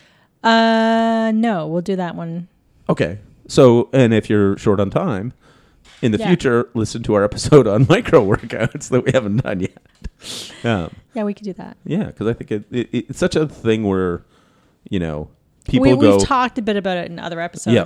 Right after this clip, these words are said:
Speaker 1: but not specifically just that.
Speaker 2: Yeah, 'cause th-, I think the big thing for so many people is it's like, "I can't do it all, so I'm not gonna do anything."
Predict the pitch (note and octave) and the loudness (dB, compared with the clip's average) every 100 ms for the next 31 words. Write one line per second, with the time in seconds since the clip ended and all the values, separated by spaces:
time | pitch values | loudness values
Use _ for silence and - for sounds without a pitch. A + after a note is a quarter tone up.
0 | - - E3 D#3+ - - - F3+ E3+ E3+ | -2 -14 -14 -14 -14 -14 -14 -12 -12 -14
1 | - _ _ - G3 F3 F3+ - - - | -18 _ _ -20 -18 -16 -16 -16 -16 -18
2 | - _ _ _ C#3+ A2 D#2+ B2 G#2+ - | -20 _ _ _ -2 -2 0 -2 -2 -8
3 | - _ _ B2 - C#3 D3+ A#2+ G#2+ A2+ | -18 _ _ -4 -2 -2 -2 -4 -4 -4
4 | F#2+ F#2 F#2+ F2 D#2 G2 - D#2 D#2+ F2+ | -6 -6 -6 -6 -6 -6 -6 -6 -8 -10
5 | - E2+ D#2+ - - A2+ G#2+ A2+ F2+ E2 | -6 -8 -8 -10 -2 -2 0 0 0 0
6 | F#2+ A2 G2+ E2+ E2 D#2+ D2+ D2 C#2 C#2+ | -2 -2 -4 -4 -6 -12 -12 -12 -14 -16
7 | - | -20